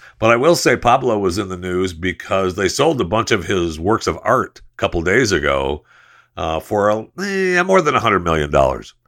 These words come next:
So Pablo's still making a little bit of cash. Uh, you know, Pablo's not making any money off of it. But, uh, they sold, uh, some of his artwork at, uh, the, uh, M G M resorts because, well, they wanted M G M to diversify its c-,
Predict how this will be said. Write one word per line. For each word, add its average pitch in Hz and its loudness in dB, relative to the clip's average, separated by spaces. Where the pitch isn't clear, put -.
So 143 -2
Pablo's 160 2
still 151 2
making 135 2
a 131 -2
little 139 2
bit 131 4
of 135 2
cash. 123 -2
Uh, 92 0
you 80 -8
know, 60 -8
Pablo's 73 0
not 69 -6
making 67 -8
any 58 -14
money 65 -8
off 62 -10
of 76 -4
it. 85 2
But, 107 2
uh, 113 6
they 120 4
sold, 117 0
uh, 95 0
some 117 -2
of 104 -2
his 95 0
artwork 90 -2
at, 82 -4
uh, 82 -2
the, 76 -4
uh, 73 -2
M 98 -8
G 90 -4
M 85 -6
resorts 80 -4
because, 160 -2
well, 90 2
they 165 2
wanted 190 4
M 147 2
G 123 0
M 117 -2
to 113 0
diversify 98 2
its 80 -2
c-, - -20